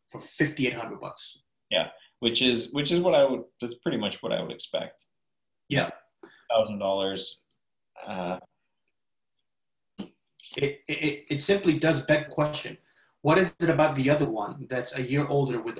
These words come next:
Speaker 1: over a hundred fifty thousand miles more that commanded that much more of a premium price? Um, I just really don't know. Um,
Speaker 2: Yeah, we've both looked through the auction, and I don't have any, I don't have any indication as to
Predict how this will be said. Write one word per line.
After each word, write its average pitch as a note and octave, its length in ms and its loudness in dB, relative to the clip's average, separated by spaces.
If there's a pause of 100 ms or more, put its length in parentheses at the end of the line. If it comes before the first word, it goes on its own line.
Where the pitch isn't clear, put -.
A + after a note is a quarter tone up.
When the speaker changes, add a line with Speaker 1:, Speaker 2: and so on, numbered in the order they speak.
Speaker 1:
over C#3 320 2
a A#2+ 80 -2
hundred C3 300 -2
fifty B2+ 200 -8
thousand A#2+ 300 -6
miles A#2 300 -8
more A2 340 -4 (440)
that B2+ 180 -2
commanded C3+ 580 -2
that C3 200 0
much B2 200 -8
more B2 180 -4
of - 80 -12
a G#2 60 -14
premium A2 420 -10
price? - 580 -6 (480)
Um, - 400 -12 (140)
I C3+ 100 -2
just C3 160 -2
really B2 140 -6
don't A#2+ 220 -6
know. D3 220 -12 (340)
Um, - 260 -16 (440)
Speaker 2:
Yeah, F#2+ 220 0 (140)
we've A2 240 -6
both C3 240 0
looked A#2 240 -2
through A2+ 200 -2
the G2+ 120 -4
auction, A#2 680 -4 (140)
and F2+ 400 -8 (240)
I F#2 140 -4
don't F2+ 340 -6
have F2 340 -10
any, F2+ 480 -8 (1300)
I A2 40 -12
don't G2 120 -6
have G2 120 -6
any G2 220 -4
indication F#2 540 -8
as F2 240 -8
to F2+ 380 -6